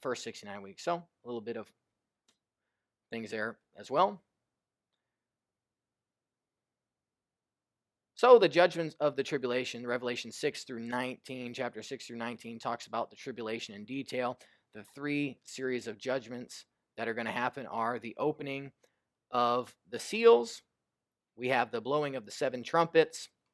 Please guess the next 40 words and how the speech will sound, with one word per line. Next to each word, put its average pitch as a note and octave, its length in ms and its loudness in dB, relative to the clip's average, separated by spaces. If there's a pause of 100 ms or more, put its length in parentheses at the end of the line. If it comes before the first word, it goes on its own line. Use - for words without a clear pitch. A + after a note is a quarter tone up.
(640)
and A#2+ 60 -16
we C3 80 -4
have A#2 80 -4
the G#2 80 -8
pouring C#3 440 0
out A2+ 380 0
of A2+ 120 -12
the G2 100 -14
seven A#2+ 320 -6
bowls. A2+ 420 -4 (200)
Sometimes D3 420 -4
people A#2+ 240 -10
refer B2 220 -6
to A2+ 60 -4
that A#2 200 0
as A2+ 240 -8 (300)
the A#2 160 -8
vials. C3 640 0 (240)
And C3 140 -10
the A#2+ 60 -2
angels, D3+ 500 0
they're C#3 160 0
the D3+ 80 6
ones D3 200 2
that C3 100 0
are A#2+ 40 2
mentioned C#3 380 -4
throughout C3+ 260 0
the G#2+ 100 -6
book, C3+ 380 -2 (320)
that - 260 -2
they B2+ 280 0
are B2 200 -4
the A#2+ 120 -8
one A#2+ 240 -8
distributing B2+ 800 -4 (340)
and A#2 260 -6
taking B2+ 320 -8
care A#2+ 520 -6 (180)
of A#2 480 -4